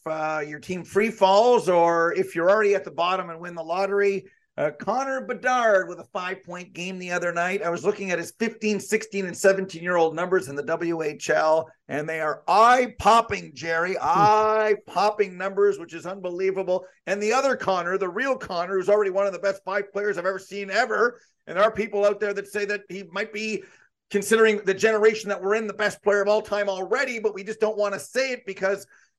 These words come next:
Speaker 1: Bobby was sixty, fifty years ago, and Wayne, the game's changed. The, the sprinter who won the gold in nineteen forty,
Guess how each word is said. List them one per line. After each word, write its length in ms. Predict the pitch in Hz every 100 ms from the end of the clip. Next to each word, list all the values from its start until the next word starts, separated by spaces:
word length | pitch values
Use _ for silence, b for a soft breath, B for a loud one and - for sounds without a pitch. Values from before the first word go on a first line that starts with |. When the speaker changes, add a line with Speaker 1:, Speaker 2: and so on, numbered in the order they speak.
| _ -
Speaker 1:
Bobby 280 | 202 214
was 200 | 208 208
sixty, 380 | - - - 220
fifty 360 | 196 240 - 220
years 220 | 220 220
ago, 360 | 202 208 208 208
and 160 | 185
Wayne, 180 | 202 233
the 80 | 226
game's 300 | 240 240 -
changed. 320 | 240 247 - B -
The, 160 | -
the 80 | 240
sprinter 480 | - - 370 302 285
who 160 | 233 233
won 220 | 277 269
the 80 | 214
gold 340 | 226 277 254
in 60 | 247
nineteen 340 | 254 - 240
forty, 580 | - 269 277 240 202